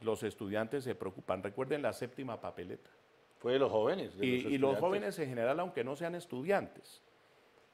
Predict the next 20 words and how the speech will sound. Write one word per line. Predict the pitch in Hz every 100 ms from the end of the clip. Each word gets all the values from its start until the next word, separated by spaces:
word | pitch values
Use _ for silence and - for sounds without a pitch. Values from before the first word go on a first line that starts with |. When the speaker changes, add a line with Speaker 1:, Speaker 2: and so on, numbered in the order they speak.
| _ _ -
Speaker 1:
Además, | 147 147 175 180
tenemos | 196 196 196
que | -
pensar | - 107 120 135
en | 170
que | 113
sí, | 95 139 - -
que | 110
realmente | 95 92 107 117 117 135
la | 127
juventud | 104 101 87 - 90 - _ _ _ _ -
debe, | 101 101 95 104 98 - -
eh, | 90 - - -
de, | 85 - -
de | 87 80 80 76 - _ - -
entender | 101 - 104 98 117 110 - -
cuál | 127 123
es |
la | 120 120
problemática | 107 90 87 95 - 76 71